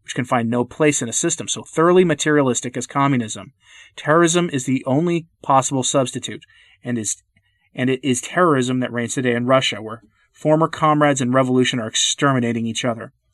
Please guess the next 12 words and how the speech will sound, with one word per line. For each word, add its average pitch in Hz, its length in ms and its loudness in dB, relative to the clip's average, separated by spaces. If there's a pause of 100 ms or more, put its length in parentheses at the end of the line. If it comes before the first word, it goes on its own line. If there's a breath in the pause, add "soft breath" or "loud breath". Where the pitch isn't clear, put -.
(140)
Terrorism 165 480 2
having 127 220 0
failed, 123 280 0
despite 120 400 -6
all, 127 340 2
to - 120 -8
stem 123 280 -2
the 117 80 -8
tide 131 280 -2
of 110 80 -14
moral 113 240 -10
corruption, 143 560 -2